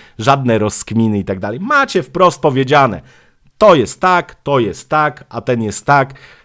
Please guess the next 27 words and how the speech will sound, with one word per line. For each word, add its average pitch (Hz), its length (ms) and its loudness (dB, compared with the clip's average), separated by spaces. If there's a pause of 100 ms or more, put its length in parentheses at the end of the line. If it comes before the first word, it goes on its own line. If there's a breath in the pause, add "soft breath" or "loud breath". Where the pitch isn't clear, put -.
(100)
N-, 135 220 -10
nie 139 220 -6
ma 196 120 -2
też - 200 -8
w - 20 -20
tym 156 160 -8
zaskoczenia, 139 540 -4
nie 135 140 -2
ma 160 100 -4
tego 139 240 0
budowania 131 720 0 (280 loud breath)
zaskoczenia. 120 600 -6
Na 139 80 -12
przykład - 260 -2
postać - 320 -4
piramidogłowego, 131 1000 0
który 110 280 -8
w 101 60 -16
pierwszej 139 260 -8
części 131 280 -8
pojawił 117 280 -2
się 113 120 -6
na 110 100 -6
chuj 147 220 -6
wie 110 120 -2
po 104 140 -6
co, 113 200 -6